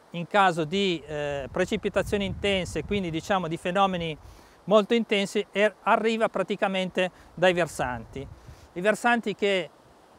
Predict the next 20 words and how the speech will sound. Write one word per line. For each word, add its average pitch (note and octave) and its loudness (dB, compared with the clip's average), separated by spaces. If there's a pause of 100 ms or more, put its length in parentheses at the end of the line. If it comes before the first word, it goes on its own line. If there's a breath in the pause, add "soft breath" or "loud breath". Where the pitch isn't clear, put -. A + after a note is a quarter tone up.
(120)
poi, F#3 4
eh, D3 -8 (580)
a-, D#3+ -4 (220)
con, G#3 6
eh, C3+ -6 (760)
con, G#3 4
diciamo, E3+ 2
il, E3 -2
l'accumulo G3 2
del, E3+ 2
del, D3+ 0
diciamo, F3 0
delle F#3+ 2
precipitazioni G#3 0
si - -2
appesantiscono, G#3 0
ci F#3+ -8
sono G3+ 0
dei G#3 0
crolli F#3 4